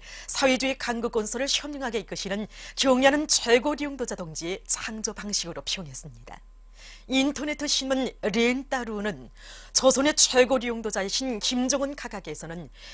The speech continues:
이 나라의 공식 출판 보도물들이 전하듯이 정치 군사뿐 아니라 인민경제 여러 부문 사업도 현지에서 지도해 주신다고 하면서 수많은 인민 사랑의 전설들로 수놓아진 그의 정력적인 현지 지도에 대해서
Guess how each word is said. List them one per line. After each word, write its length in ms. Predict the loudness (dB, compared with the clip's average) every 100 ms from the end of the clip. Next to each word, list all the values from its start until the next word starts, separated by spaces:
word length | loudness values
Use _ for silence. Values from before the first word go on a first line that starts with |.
| -8
이 160 | -2 2
나라의 420 | 4 4 4 2
공식 560 | 2 2 4 2 2 -2
출판 400 | -4 -4 -8 -10
보도물들이 760 | -8 -8 -8 -10 -10 -12 -10 -8
전하듯이 680 | -8 -10 -10 -8 -8 -12 -18 -20 -2 2
정치 500 | 2 2 2 0 0
군사뿐 640 | -4 -4 -4 -6 -6 -10
아니라 340 | -8 -4 -6 -6 -12 -2
인민경제 880 | 0 0 0 0 0 0 0 2
여러 240 | 2 4 2
부문 260 | -2 -6
사업도 540 | -6 -6 -6 -2 0 2
현지에서 640 | 2 0 -2 -4 -4 -4
지도해 380 | -6 -8 -8 -6
주신다고 440 | -8 -8 -10 -10
하면서 460 | -12 -12 -8 -8 -10 -16 -18 -10 2
수많은 640 | 4 4 0 0 -2 -2 -2
인민 360 | 0 0 -2
사랑의 400 | -2 0 0 4
전설들로 640 | 4 4 -2 -4 -4 -2 -2
수놓아진 580 | -4 -6 -4 -4 -6 -8 -12 -2
그의 420 | 2 4 4 4
정력적인 680 | 2 2 0 -2 -2 -4 -4
현지 400 | -6 -6 -10 -10
지도에 320 | -8 -8 -8
대해서 420 | -10 -10 -8 -10